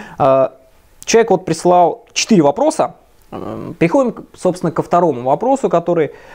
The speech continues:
э, отве-, э, написал, э, этот замечательный молодой человек. Э, звучит он следующим образом. Э, «Что делать, если,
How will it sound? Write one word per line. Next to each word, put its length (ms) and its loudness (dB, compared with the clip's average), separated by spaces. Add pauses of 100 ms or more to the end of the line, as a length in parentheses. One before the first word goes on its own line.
(160)
э, 60 -2
отве-, 440 0
э, 260 2
написал, 640 0
э, 400 -4 (480)
этот 220 -4
замечательный 360 -4
молодой 180 -4
человек. 320 0 (340)
Э, 300 2
звучит 260 0
он 80 2
следующим 400 -2
образом. 460 -6
Э, 240 -2
«Что 260 0
делать, 460 2
если, 340 0